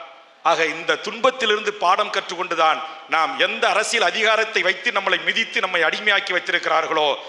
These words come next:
அந்த அரசு அதிகாரத்தை கைப்பற்றி இந்த குரலற்ற மக்களின், எளிய மக்களுக்காக போராட வேண்டும், வாதாட வேண்டும் என்பதற்காக சிறு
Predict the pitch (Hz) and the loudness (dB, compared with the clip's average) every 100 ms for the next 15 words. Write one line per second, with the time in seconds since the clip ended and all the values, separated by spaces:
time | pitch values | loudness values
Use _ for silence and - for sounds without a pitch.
0 | - - - 156 190 190 175 214 233 214 | -16 -8 -2 -2 0 2 2 2 0 0
1 | 196 190 185 175 175 185 - 190 185 170 | 2 0 0 0 2 0 -2 -4 -2 -2
2 | 135 - 156 170 160 175 202 202 - 190 | -2 -4 -4 0 0 0 0 0 0 -2
3 | 175 180 170 156 165 196 214 190 180 180 | 0 2 0 2 0 0 -2 -2 0 0
4 | 175 175 170 165 185 190 175 170 170 165 | 2 2 0 0 2 4 4 4 4 2
5 | 156 135 - 143 170 190 190 185 156 190 | 0 -2 -4 2 4 6 4 4 2 2
6 | 208 208 185 170 170 165 170 151 151 127 | 0 -2 0 0 0 2 2 2 2 0
7 | - - 175 196 | -6 -6 -2 0